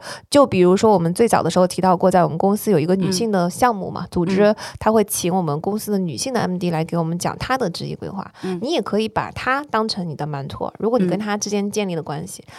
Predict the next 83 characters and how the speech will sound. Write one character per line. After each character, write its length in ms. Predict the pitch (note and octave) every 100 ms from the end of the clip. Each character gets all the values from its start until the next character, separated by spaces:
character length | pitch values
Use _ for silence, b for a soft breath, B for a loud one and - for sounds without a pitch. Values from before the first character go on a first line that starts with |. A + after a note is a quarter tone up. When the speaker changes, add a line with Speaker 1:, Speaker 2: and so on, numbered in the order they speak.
| B
Speaker 1:
那 100 | -
她 120 | E4
可 120 | E4 F3+
能 120 | F3
会 120 | A3+
从 160 | F#3+ F#3
一 60 |
个 100 | G3
很 220 | G3+ D#3 B2+
高 180 | G#3+
的 80 | A#3
高 260 | G3+ B3 B3+
度 120 | B3
来 100 | A3+
告 180 | G#3+ E3
诉 120 | D#3+
你， 100 | E3
Speaker 2:
嗯。 40 | D3+
Speaker 1:
你 80 | G3+
整 160 | F#3
个 120 | E3
人 200 | F#3 D3
生 120 | E3 C#4
的 80 |
职 160 | A#3 -
业 80 | F#3
规 100 | F#3
划。 140 | F#3+ E3+ _
另 120 | E4
外 100 | E4+ D#4+
一 40 |
种 200 | F#3+ E3
当 100 | G3
然 120 | G3
就 120 | G#3
是 180 | G3+ F3 - _
靠 220 | - C#4+
你 100 | G#3
比 80 | F3+
较 160 | E3 F#3+
近 280 | - C4+
的， 100 | - -
就 60 |
是 60 | A3
她 220 | - D4+
刚 220 | D4 F4+
刚 240 | F4 D#4+ D4+
经 240 | C4+ C4
过 160 | B3 G#3
你 120 | E3+
的 100 | -
这 100 | A3
个 100 | F#3+
职 180 | E3+ F3
位 140 | F#3+
不 160 | - D#4
久， 180 | - - - B
她 140 | - C#4+
其 200 | - A#3+
实 80 | A#3+
有 100 | -
非 160 | -
常 160 | A3+ G3+
新 260 | - B3+
鲜 300 | B3+ A#3+ A#3
热 160 | A#3 A#3+
辣 160 | G3+ F#3
的 120 | D#3+
经 220 | E3+ F#3
验， 280 | F#3 F3 E3+ -
Speaker 2:
<laughs> 160 | - -
Speaker 1:
然 100 | G#3+
后 60 |
她 100 | B3+
非 220 | D4 - D4+
常 120 | D4+ C#4
理 340 | - F#3+ F3+ C#4
解 240 | C4 G#3+
和 160 | - G#3
明 280 | A3 E3+
白 160 | B3+ G3+
你 100 |
此 80 | F#3